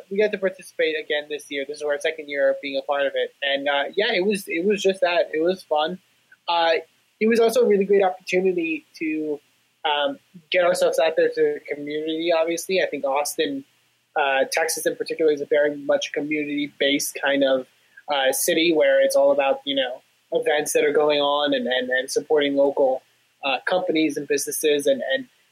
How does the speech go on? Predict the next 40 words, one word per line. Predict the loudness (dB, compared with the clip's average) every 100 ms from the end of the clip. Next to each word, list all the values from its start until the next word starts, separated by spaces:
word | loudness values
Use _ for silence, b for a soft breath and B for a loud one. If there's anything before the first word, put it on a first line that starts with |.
| -8
uh, | -2 0
that's | 0 2
what | 2 2
we | 0
could, | -4 -4
tried | -2 0 0
to | -2
do | -2 -2 -4
this | -8 -6
weekend | -6 -2 0 0
and, | -2 -4
and | -6 -8 _ -6
show | 0 2 4
them | 2 -2 -4
kind | -2
of | 0
what | 0 2
we're | 2
all | 2
about | 0 0 0 -2
and | -4 -2 -2 -4 _ _ _
give | 2 2
them | 2
some | 2
wrestling | 2 0 -6 -6 -2
action | -2 0 0 0 -2
to |
contribute | -4 -2 -2 -2 -4
to, | -2 2
uh, | 2 2 -4 b b b
uh, | -2 2 2 2
all | 2 2
the |
music | 2 0 0 2
that | 2
was | 4
going | 4 4
on. | 4 2 2
We | 4
were, | 4 4